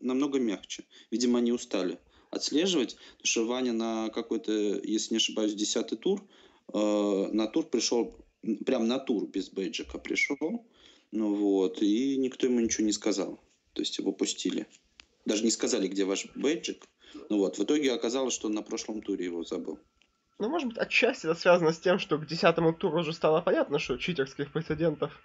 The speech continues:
Speaker 2: вроде бы в турнире нет. С другой стороны, также в конце турнира вроде бы как и ставки поднимаются.
Speaker 1: Нет, ну слушай, какой-то странный. Там Кубок мира, э, решается двадцать с чем-то человек. И, ну,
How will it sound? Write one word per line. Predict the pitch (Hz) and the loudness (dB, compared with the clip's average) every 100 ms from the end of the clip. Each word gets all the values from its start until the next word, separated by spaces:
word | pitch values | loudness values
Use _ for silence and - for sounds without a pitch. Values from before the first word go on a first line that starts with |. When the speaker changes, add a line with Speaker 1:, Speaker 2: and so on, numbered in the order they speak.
| _ - | _ -18
Speaker 2:
вроде | 135 160 151 | -2 2 4
бы | 143 | 2
в | - | -2
турнире | 170 165 156 156 | -2 2 4 4
нет. | 262 | 4
С | 175 | 4
другой | 143 175 | 4 4
стороны, | - 190 175 165 180 196 - _ _ _ | 2 2 4 4 4 2 -6 _ _ _
также | - 156 165 156 147 - | 4 4 6 6 6 4
в | - | -2
конце | 165 165 | 0 0
турнира | 175 160 151 | 2 4 8
вроде | 151 143 | 6 6
бы | 143 | 0
как | 147 | -2
и | 143 | -2
ставки | - 294 - 139 | 0 0 0 -6
поднимаются. | 120 - 151 113 98 - - _ - - - _ _ | -6 -4 0 0 0 -4 -20 _ -20 -20 -20 _ _
Speaker 1:
Нет, | 127 131 98 - | 0 2 2 0
ну | 110 | -4
слушай, | - - - - | 0 0 0 -2
какой-то | 101 101 - | -4 -4 -4
странный. | - - 92 87 | -6 -4 -2 -4
Там | - 95 | -2 -4
Кубок | - 98 98 | -2 -2 0
мира, | 117 139 143 92 - - - - | 2 2 2 -4 -8 -16 -10 -2
э, | 101 95 | 0 2
решается | 95 101 - 92 87 - 85 | 2 0 0 -2 -2 -4 -6
двадцать | 92 98 - - - | -4 -4 -4 -6 -8
с | - | -8
чем-то | - 92 90 | -4 -4 -2
человек. | - 104 104 95 82 - _ _ - - - | -2 0 0 0 -4 -10 _ _ -20 -16 -2
И, | 101 92 90 90 90 - | 2 2 2 0 0 0
ну, | - 101 101 95 | 2 4 6 4